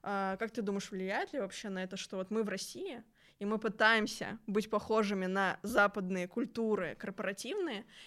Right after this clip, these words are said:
и у нас тут, м, либо получается,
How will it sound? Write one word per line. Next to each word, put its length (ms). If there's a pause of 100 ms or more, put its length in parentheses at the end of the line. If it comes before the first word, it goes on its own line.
(120)
и 440
у 80
нас 260
тут, 140
м, 220
либо 240
получается, 760